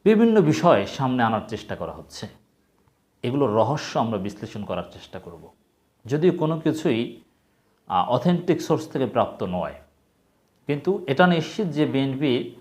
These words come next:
নেতাদের একটা অংশ এগুলো নিয়ে গেম খেলছে। কেনই বা গেম খেলছে, কারণটা কি, এগুলো সব আমরা বিশ্লেষণ করব আমাদের, আহ, আমাদের থট কী সেটা আপনাদের সামনে শেয়ার করব। আপনারাও মন্তব্য করে জানাবেন দর্শক।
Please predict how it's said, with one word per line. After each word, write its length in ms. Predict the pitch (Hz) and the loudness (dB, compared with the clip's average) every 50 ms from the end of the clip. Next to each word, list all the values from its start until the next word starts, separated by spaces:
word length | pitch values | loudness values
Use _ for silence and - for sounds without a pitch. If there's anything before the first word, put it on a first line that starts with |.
| - _ _ _ _ - - | -20 _ _ _ _ -10 -6
নেতাদের 400 | 127 123 120 147 139 - 147 135 | -4 2 6 6 6 6 6 4
একটা 260 | 131 117 - - 139 | 2 2 0 -2 0
অংশ 280 | 117 107 107 - - 165 | 0 0 0 -4 -6 -6
এগুলো 420 | 196 - - 113 107 120 131 131 | -6 -4 -4 -4 -4 -2 -4 -4
নিয়ে 180 | 131 135 131 110 | -4 -6 -8 -8
গেম 360 | 92 92 117 117 123 131 120 | -6 -2 0 0 0 0 -2
খেলছে। 420 | 117 - 98 87 - - - - - _ _ _ _ _ _ _ _ _ _ - | -6 -8 -10 -10 -10 -12 -16 -18 -20 _ _ _ _ _ _ _ _ _ _ 0
কেনই 280 | 127 123 143 160 196 | 2 2 4 4 4
বা 120 | 196 196 180 | 6 6 6
গেম 280 | 151 151 147 143 139 131 - | 6 4 0 0 -2 -4 -4
খেলছে, 320 | 135 110 104 - 107 95 - - | -6 -6 -6 -8 -10 -12 -8 -2
কারণটা 400 | - 110 120 127 135 135 135 131 | 0 2 2 2 2 0 -2 -4
কি, 100 | 107 104 | -4 -4
এগুলো 180 | 101 110 135 139 | -4 -4 -4 -6
সব 220 | 135 - 190 180 | -4 -4 -4 -4
আমরা 180 | 160 147 131 117 | -2 -2 -2 -4
বিশ্লেষণ 440 | 101 95 - - 110 95 92 95 | -4 -6 -10 -12 -14 -14 -12 -10
করব 180 | 90 95 90 104 | -8 -8 -4 -2
আমাদের, 340 | 107 101 104 104 101 104 90 - - - _ _ _ _ _ _ _ _ _ _ - | -2 0 0 -2 -2 -2 -6 -6 -12 -20 _ _ _ _ _ _ _ _ _ _ -8
আহ, 220 | 120 95 92 90 104 | -2 -2 0 0 0
আমাদের 220 | 123 151 151 156 156 - | 0 0 0 0 0 4
থট 280 | - 156 147 151 - - | 4 4 4 4 0 -6
কী 100 | 104 90 | -8 -8
সেটা 220 | 92 107 - 110 | -8 -4 -2 -2
আপনাদের 280 | 101 - 110 104 101 95 | -2 -2 -4 -6 -6 -6
সামনে 220 | - 98 95 95 | -8 -10 -12 -10
শেয়ার 240 | - - 165 143 110 | -6 -2 -2 -2 -2
করব। 180 | 98 90 90 | -2 -4 -2
আপনারাও 600 | 98 101 - - 151 156 156 127 123 165 - - - - _ _ _ _ - | -2 -2 -2 0 4 6 6 6 4 2 -4 -10 -18 -20 _ _ _ _ 0
মন্তব্য 420 | 117 127 131 113 127 113 104 95 92 | 0 0 0 2 0 -2 0 -2 -2
করে 160 | 101 92 90 | -2 -2 2
জানাবেন 380 | 98 113 110 98 85 85 80 | 2 2 2 2 -2 -4 -8
দর্শক। 280 | 78 85 82 - - | -8 -10 -8 -8 -8